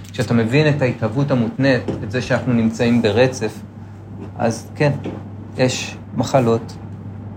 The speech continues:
ויש, אה, הכל, הכל, ואנחנו ב-, ב-, ברצף עם הכל, לא רק עם הטוב, אני לא, זה שאני רוצה לסדר את הבית ולהקיף אותו בפרחים לבנים,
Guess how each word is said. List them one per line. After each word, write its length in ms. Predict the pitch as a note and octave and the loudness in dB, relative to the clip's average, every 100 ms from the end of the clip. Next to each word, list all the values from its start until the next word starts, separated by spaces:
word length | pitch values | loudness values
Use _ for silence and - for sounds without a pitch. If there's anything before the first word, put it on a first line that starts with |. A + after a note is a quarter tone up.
| - - | -10 0
ויש, 320 | A#2 A2+ - | 0 2 2
אה, 720 | B2 A#2 A#2+ A#2 A2+ A2 G#2 - - - - - - - - - | 4 4 4 4 4 2 -2 -4 -8 -12 -14 -14 -14 -12 -10 -2
הכל, 400 | A2+ - C#3+ G2 - - - - | 0 6 6 6 0 -12 -18 -10
הכל, 320 | - - C3 G2 | -6 4 6 6
ואנחנו 420 | G#2 G#2 G2+ B2 A#2 | 4 4 6 6 8
ב-, 60 | |
ב-, 260 | A#2 B2 A#2+ | 8 6 6
ברצף 500 | B2 D3+ D3+ F#3 - | 8 8 6 2 4
עם 120 | C3+ | 4
הכל, 360 | A2+ - B2 G2 G2+ | 4 4 4 4 -2
לא 200 | - B2 | 0 6
רק 220 | E3+ F#3 | 6 6
עם 120 | F#3 C#3+ | 4 4
הטוב, 380 | C3 A#2+ F#2+ | 6 4 4
אני 280 | F#2 G#2+ A2+ | 2 4 6
לא, 360 | B2+ D#3+ D#3+ C#3+ - - - | 8 8 8 6 0 -12 -2
זה 100 | C#3 | 2
שאני 340 | C#3 D3 C#3+ | 6 8 8
רוצה 380 | C3 B2 A#2+ D3+ | 8 6 6 6
לסדר 440 | C#3 - B2+ C#3 C3+ | 6 4 6 8 8
את 100 | C3 | 6
הבית 500 | A#2 C#3 C#3 C3+ B2 | 8 8 8 4 2
ולהקיף 400 | A#2+ A2 C#3 C3 | 2 2 0 0
אותו 220 | B2+ B2+ | 0 0
בפרחים 540 | A#2 A2+ A2 - C#3 | 0 -2 -6 -2 2
לבנים, 600 | C3+ A2+ A#2+ B2+ C#3+ C#3 | 2 4 4 6 6 6